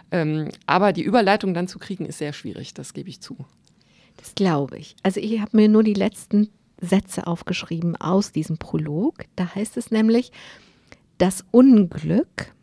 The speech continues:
Speaker 2: hatte nichts mit dem Arbeitskampf der Glasmacher in Gerresheim zu tun. Doch die Nachricht vom Streik der Kollegen auf einer Hütte an der Weser verbreitete sich zusammen mit der Kunde vom Tod des Jungen auf dem Kirmesplatz.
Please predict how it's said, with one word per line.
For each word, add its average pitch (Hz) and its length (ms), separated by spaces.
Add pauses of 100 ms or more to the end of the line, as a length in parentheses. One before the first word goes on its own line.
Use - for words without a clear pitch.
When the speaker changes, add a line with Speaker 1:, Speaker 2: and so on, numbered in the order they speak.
(440)
Speaker 2:
hatte 202 260
nichts - 600
mit 175 160
dem 156 220
Arbeitskampf 175 840
der 165 140
Glasmacher 156 720
in 156 160
Gerresheim - 500
zu 190 140
tun. 156 380 (680)
Doch - 140
die 170 140
Nachricht 170 600
vom 151 220
Streik - 640
der - 120
Kollegen 175 560
auf - 240
einer 151 300
Hütte - 300
an 147 100
der 139 160
Weser 156 460
verbreitete 196 840
sich - 280
zusammen 185 800 (140)
mit 151 220
der 147 100
Kunde 190 460
vom - 300
Tod 175 500
des - 180
Jungen 160 320
auf 147 120
dem 170 120
Kirmesplatz. - 840